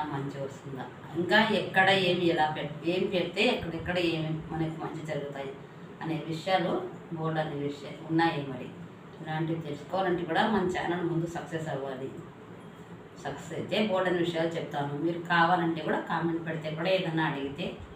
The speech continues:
చెప్తానని చాలా వీడియోలో కూడా చెప్పాను నేను. వెయిట్ లాస్ తగ్గడానికి కూడా చాలా ఈజీగా వెయిట్ లాస్ తగ్గడం ఎలా, ఎలాంటి అనారోగ్యాలు రాకుండా మంచి ఆరోగ్యంగా ఉండటానికి మంచి మంచి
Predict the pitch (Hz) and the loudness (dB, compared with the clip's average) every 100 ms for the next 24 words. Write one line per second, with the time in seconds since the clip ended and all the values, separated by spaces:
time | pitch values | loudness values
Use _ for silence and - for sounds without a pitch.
0 | - - - - - - 170 170 170 165 | -12 -12 -12 -14 -16 -6 -4 2 4 6
1 | 214 214 170 185 165 170 165 - - 165 | 4 4 6 8 10 8 4 -2 -2 0
2 | 160 160 156 190 - 190 - 160 151 143 | 2 2 2 0 0 2 0 2 0 -2
3 | 143 143 - 170 175 175 165 - 156 151 | -4 -6 -6 0 0 2 0 2 0 -2
4 | 160 151 160 - - 165 165 190 175 175 | -4 -4 0 2 4 4 4 4 4 2
5 | 196 - 175 156 156 160 180 175 170 - | 0 -2 -2 -2 -4 0 0 2 0 0
6 | 151 151 156 165 156 143 139 135 - - | -2 0 2 2 2 0 0 -2 -8 -14
7 | - - - - - - - - - - | -16 -14 -16 -16 -16 -16 -16 -16 -14 -14
8 | - - - - 165 175 185 196 165 165 | -12 -12 -12 -10 2 6 6 6 6 6
9 | 170 165 160 160 151 143 143 185 220 170 | 4 2 0 0 0 0 4 6 6 6
10 | 170 180 165 160 156 160 156 160 151 135 | 6 4 4 2 0 0 0 0 -2 -4
11 | 143 - 311 208 170 165 160 165 | -6 -6 -4 0 2 2 0 0